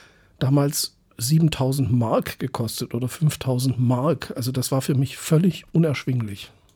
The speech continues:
Also selbst runtergewirtschaftete Objektive waren immer noch richtig teuer. Ich glaube, so nach einem guten Dreivierteljahr hab ich's dann aufgegeben und hab die Leica wieder verkauft. Also nicht, weil die Kamera schlecht war, sondern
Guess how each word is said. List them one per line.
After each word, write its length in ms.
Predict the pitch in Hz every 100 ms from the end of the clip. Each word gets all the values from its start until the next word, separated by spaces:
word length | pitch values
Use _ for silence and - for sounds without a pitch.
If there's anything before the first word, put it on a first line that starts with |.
| _
Also 180 | - 151
selbst 480 | 165 170 185 - 123
runtergewirtschaftete 960 | 180 - 196 175 170 - 170 - 160 156
Objektive 580 | 160 143 - 175 175 151
waren 200 | 139 151
immer 220 | 160 151
noch 240 | 139 - - - 131
richtig 340 | 151 - -
teuer. 360 | - - 120 - - _ _ _ _ _ _ _ _
Ich 120 | - -
glaube, 220 | 196 208
so 160 | 180
nach 180 | 175 160
einem 140 | 170 156
guten 440 | 208 220 202 202 - -
Dreivierteljahr 880 | - 139 196 190 175 151 135 165 175 - -
hab 160 | 139
ich's 100 | 156
dann 120 | 156 139
aufgegeben 680 | 147 - 196 190 190 226 -
und 300 | 147 139 -
hab 260 | 139 - 143
die 200 | 135 131
Leica 560 | 123 117 143 - 135
wieder 160 | 131 131
verkauft. 540 | 147 - 110 113 -
Also 100 | 147
nicht, 160 | 214 -
weil 80 | 185
die 80 |
Kamera 380 | 160 175 165 131
schlecht 380 | - 127 - -
war, 180 | 170 156
sondern 320 | 139 139